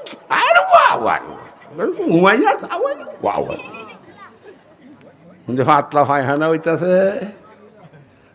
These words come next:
"আল্লাহ গো, আমার নাতিটারে তুইয়া যাও, আমারে লইয়া যাও গা, আমারে লইয়া যাও গা।" আরে বাবা রে বাবা, আয়োক না দেহি, দেহি যা নিয়ে বালা। হ্যাঁ, হুরিয়া যাইতাছে গা করে।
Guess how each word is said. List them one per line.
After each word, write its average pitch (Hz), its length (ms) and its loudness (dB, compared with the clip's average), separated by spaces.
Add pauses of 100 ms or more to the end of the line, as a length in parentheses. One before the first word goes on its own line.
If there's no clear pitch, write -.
"আল্লাহ 170 300 4
গো, 214 100 6
আমার 254 260 4
নাতিটারে 190 520 2
তুইয়া 185 320 -2
যাও, 254 320 -6
আমারে 480 400 6
লইয়া 587 520 8
যাও 427 100 0
গা, - 380 -8 (460)
আমারে 285 500 6
লইয়া - 360 4
যাও 302 220 6
গা।" - 400 0 (600)
আরে 269 340 0
বাবা 294 460 2
রে 214 100 -4
বাবা, 165 400 -12 (1000)
আয়োক 214 400 6
না 247 100 4
দেহি, 143 540 -4
দেহি 151 240 0
যা 139 240 2
নিয়ে 123 300 -6
বালা। 107 380 -14 (1400)
হ্যাঁ, 131 220 2 (100)
হুরিয়া 202 280 4
যাইতাছে 143 420 0
গা 104 120 -10
করে। - 360 -20